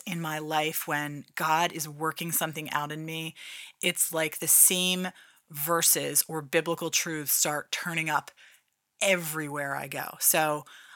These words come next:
I might be at church on Sunday and the message is, is about that thing. And then I might be reading a book that starts getting into that same thing. It might come up in a conversation with a friend.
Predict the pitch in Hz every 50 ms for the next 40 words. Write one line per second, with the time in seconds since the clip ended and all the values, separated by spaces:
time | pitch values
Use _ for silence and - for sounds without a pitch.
0 | - - - 190 190 196 196 190 180 - - 170 165 160 - - - - - 349
1 | 349 349 - 339 320 311 302 294 - 311 294 285 277 269 269 262 254 254 247 247
2 | 233 233 226 226 220 - - - - - 185 185 185 185 180 170 160 - 190 165
3 | 170 170 160 175 - - 185 175 160 175 175 165 160 160 - - 160 147 165 151
4 | - - - - 175 143 127 135 139 147 160 170 175 170 170 175 175 175 180 -
5 | - - - 180 170 165 165 160 156 - - - - - - - - - - _
6 | - 160 170 202 208 190 180 170 165 147 135 - _ - 285 294 285 285 - -
7 | - - 247 240 - - - - 247 233 233 226 - - - - - - - -
8 | - - - - 226 233 233 226 226 220 214 190 202 202 202 196 185 - - -
9 | 208 190 185 185 175 160 - 190 170 151 143 139 139 139 135 165 170 175 - -
10 | 185 180 180 170 - - - - - 202 180 170 - - 185 170 165 151 165 156
11 | - - 160 147 - - 160 156 147 139 135 139 - - - - - 285 285 277
12 | 277 277 277 277 277 269 262